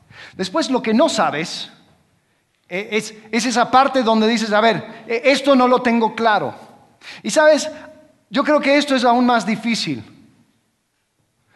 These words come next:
Porque el problema mayor no es el tema de la duda en la humanidad. El problema mayor tiene que ver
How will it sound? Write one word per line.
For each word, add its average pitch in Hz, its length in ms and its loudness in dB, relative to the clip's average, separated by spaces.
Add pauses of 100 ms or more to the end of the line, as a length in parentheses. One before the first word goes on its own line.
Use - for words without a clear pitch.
(120)
Porque 247 300 0
el 226 120 -2
problema 262 520 2
mayor 262 560 4
no 240 340 2
es 269 600 -2
el 196 220 -2
tema 233 320 2
de 190 120 0
la 185 140 4
duda 156 540 -2
en 160 160 -4
la 151 100 0
humanidad. 143 580 -4
El 208 140 -2
problema 294 460 2
mayor 233 560 2
tiene 233 260 -2
que 220 100 -2
ver 190 480 -2